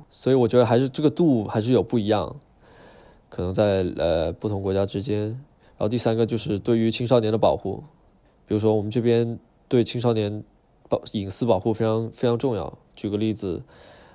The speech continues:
呃，未成年的球员不能跟教练在同一个群聊里面，这是第一个。第二个，比如说教练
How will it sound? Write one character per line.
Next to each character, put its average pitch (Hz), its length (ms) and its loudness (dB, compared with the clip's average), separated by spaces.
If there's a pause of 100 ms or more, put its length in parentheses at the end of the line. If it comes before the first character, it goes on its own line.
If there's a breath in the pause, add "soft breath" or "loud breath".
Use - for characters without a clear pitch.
(140 loud breath)
呃， 95 320 -2
未 135 160 6
成 117 160 0
年 107 220 0
的 110 160 2
球 104 220 -2
员 92 200 0
不 135 140 -2
能 110 180 -2
跟 127 500 -4
教 135 160 4
练 98 260 0
在 123 140 2
同 101 260 -6
一 110 80 -4
个 107 340 2 (120)
群 - 220 -6
聊 98 180 2
里 98 120 -2
面， 71 200 -10 (120)
这 - 100 0
是 139 140 2
第 151 160 2
一 139 40 4
个。 107 140 4
第 156 140 4
二 147 80 8
个， 117 160 6
比 - 100 -6
如 104 100 0
说 123 280 4
教 139 180 6
练 104 260 4